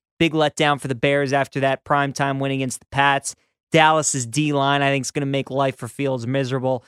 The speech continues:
Detroit plus three and a half in money line. I like the Lions a lot at home. I think the Dolphins, ever th-, since that three and oh start, they've had a lot of issues. And of course, the injuries to the quarterback position have been a big part of that. But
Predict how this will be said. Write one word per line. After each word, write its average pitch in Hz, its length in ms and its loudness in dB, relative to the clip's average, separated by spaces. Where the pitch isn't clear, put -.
Detroit 208 500 4
plus 185 300 0
three 180 220 -2
and 170 80 0
a 165 40 2
half 165 280 2
in 143 100 -2
money 156 260 2
line. 156 280 2
I 147 40 2
like 147 180 2
the 147 100 0
Lions 143 320 0
a 135 60 -2
lot 139 280 4
at 127 120 -8
home. 151 460 0
I 160 100 6
think 165 160 -2
the 143 80 -12
Dolphins, 156 460 0
ever 151 160 -2
th-, 143 180 -8
since 165 300 -4
that 151 240 0
three 160 180 -2
and 160 80 0
oh 156 80 2
start, 156 400 0
they've 143 140 -4
had 143 160 2
a 139 40 2
lot 139 220 4
of 151 100 -2
issues. 156 560 -2
And 160 100 0
of 156 120 -2
course, 170 320 0
the 160 140 -4
injuries 160 360 -2
to 160 40 -4
the 143 60 -4
quarterback 147 520 0
position 147 420 -2
have 139 100 -4
been 139 100 0
a 139 40 -4
big 135 240 -2
part 156 240 2
of 151 80 0
that. 156 240 4
But 208 220 6